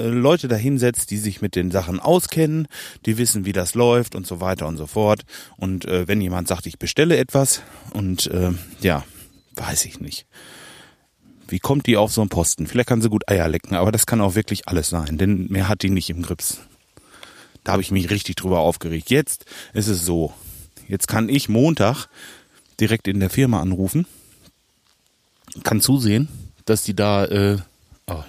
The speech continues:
jetzt, was ist das denn jetzt? Nee, es regnet nicht. Ich bin im Wald und es fängt an zu windeln.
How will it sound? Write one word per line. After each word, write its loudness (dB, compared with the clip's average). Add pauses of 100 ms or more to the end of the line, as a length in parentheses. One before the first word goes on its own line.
jetzt, -18
was -20
ist -18
das -18
denn -4
jetzt? -4 (560)
Nee, 2
es 0
regnet 4
nicht. 2 (280)
Ich -12
bin 2
im 4
Wald 4
und -2
es -4
fängt -4
an 0
zu 0 (800)
windeln. 0